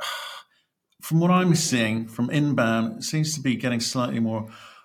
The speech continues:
positive, no matter what's been happening with the equities. Um, the, the general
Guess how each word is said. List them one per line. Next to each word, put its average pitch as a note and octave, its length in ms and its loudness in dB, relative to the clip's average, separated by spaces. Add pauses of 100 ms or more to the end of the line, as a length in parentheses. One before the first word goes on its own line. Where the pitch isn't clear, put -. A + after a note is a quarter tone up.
(120)
positive, A2 440 -4
no C3+ 40 -2
matter C3+ 140 -2
what's B2 200 -6
been B2 120 -4
happening B2 220 -2
with A2+ 100 -4
the A2+ 100 -6
equities. A2+ 680 -6
Um, A#2 380 0
the, A2+ 200 -8
the A#2 140 -8
general A#2+ 640 -2